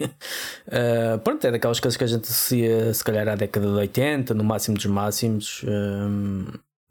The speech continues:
mas definitivamente do século passado. Mas no Canadá houve uma associação de pais de uma escola em Ontário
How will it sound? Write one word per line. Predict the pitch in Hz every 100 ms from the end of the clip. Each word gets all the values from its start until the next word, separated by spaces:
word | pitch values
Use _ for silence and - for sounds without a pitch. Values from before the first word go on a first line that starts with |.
| -
mas | 113 104 -
definitivamente | - 139 127 120 135 123 117 117 107
do | 107
século | 113 104 104
passado. | 104 98 120 - - -
Mas | - 175
no | 220
Canadá | 220 202 156
houve | 143 156
uma | 165
associação | 156 147 156 151 143
de |
pais | 135 127
de | 120
uma | 127
escola | 123 117 107 104 -
em | 117
Ontário | 113 110 - 101 104 196